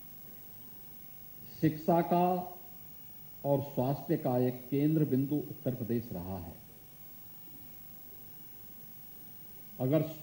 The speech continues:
शिक्षा के क्षेत्र में आप देखेंगे तो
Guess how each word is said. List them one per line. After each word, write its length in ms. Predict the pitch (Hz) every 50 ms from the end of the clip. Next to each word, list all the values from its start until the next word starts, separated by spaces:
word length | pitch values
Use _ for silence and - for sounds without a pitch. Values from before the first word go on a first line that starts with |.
| - - - - - -
शिक्षा 340 | - 123 - - - 156 151
के 140 | - - 151
क्षेत्र 340 | 151 - 156 143 151 151 160
में 120 | 160 160
आप 180 | 160 156 151 -
देखेंगे 440 | 160 156 156 180 175 180 160 127 92 87 - - - - - - - - - - - - - - - - - - - - - - - - - - - - - - - - - - - - - - -
तो 80 | 135